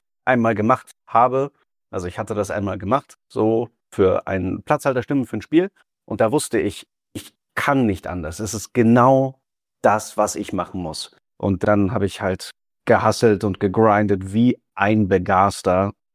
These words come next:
bis ich jetzt hier bin, wo ich bin. Ja, ja, das war so das Main-Ding. Und meine erste Synchron-Erfahrung, meine erste Videospiel-, äh, äh, Erfahrung kann man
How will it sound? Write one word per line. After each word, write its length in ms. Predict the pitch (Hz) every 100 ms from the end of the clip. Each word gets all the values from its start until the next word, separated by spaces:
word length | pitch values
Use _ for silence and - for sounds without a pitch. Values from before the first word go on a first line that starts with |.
| 104 95 98 _
bis 240 | - 107 -
ich 140 | 92
jetzt 180 | 98 -
hier 200 | - 143
bin, 140 | 131
wo 60 | 139
ich 100 | 160
bin. 140 | 208 - _ _ _ 143
Ja, 140 | - 127
ja, 180 | 127 -
das 220 | 117 -
war 80 | 123
so 300 | 113 113 110
das 300 | 107 - 117
Main-Ding. 560 | 113 120 113 110 135
Und 340 | 135 120 - 107
meine 340 | 113 113 107 _ -
erste 920 | 120 180 - - 147 139 139 139 131 _ _ _
Synchron-Erfahrung, 2000 | 104 117 110 - 120 156 123 107 156 - _ _ _ 101 95 92 95 127 151 -
meine 200 | 107 101
erste 360 | 110 - 104
Videospiel-, 720 | 117 160 151 - 156 151 143 104
äh, 320 | 117 131 127 127
äh, 220 | 117 127
Erfahrung 440 | 107 120 127 127 120
kann 180 | 120
man 240 | 117 113